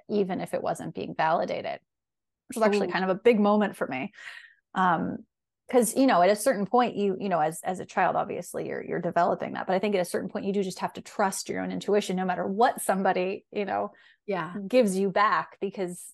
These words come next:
Speaker 1: they might not know, or they might not wanna tell you, or, yeah.
Speaker 2: This is so true. Yeah. I,
Speaker 1: Yeah.
Speaker 2: I love that example. It's a really good,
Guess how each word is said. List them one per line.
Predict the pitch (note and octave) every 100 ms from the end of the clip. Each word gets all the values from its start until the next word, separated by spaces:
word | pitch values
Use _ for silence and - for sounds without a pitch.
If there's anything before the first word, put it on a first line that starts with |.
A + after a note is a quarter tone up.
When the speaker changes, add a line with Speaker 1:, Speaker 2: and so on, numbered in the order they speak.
| _ -
Speaker 1:
they | F#3 E3
might | E3 -
not | - -
know, | D4 C#4+ C4+
or | - -
they | -
might | C#3 -
not | -
wanna | - A3
tell | - C4
you, | C4 A#3 A3+ A3+
or, | - - G#3 G3 _
yeah. | G3 F3 E3 F3+
Speaker 2:
This | A3+
is | B3+ A#3+ -
so | G3+ G3
true. | - G#3 G#3+ G3 F#3
Yeah. | F#3 G3+ G#3 G#3 - _ _ _
I, | -
Speaker 1:
Yeah. | G3 G3 F3+
Speaker 2:
I |
love | F#3 G3 -
that | F#3 G3
example. | F#3+ F#3 F#3+ F#3 G#3
It's | G3+ G3+
a |
really | G3+ G3 F#2
good, | - - E3+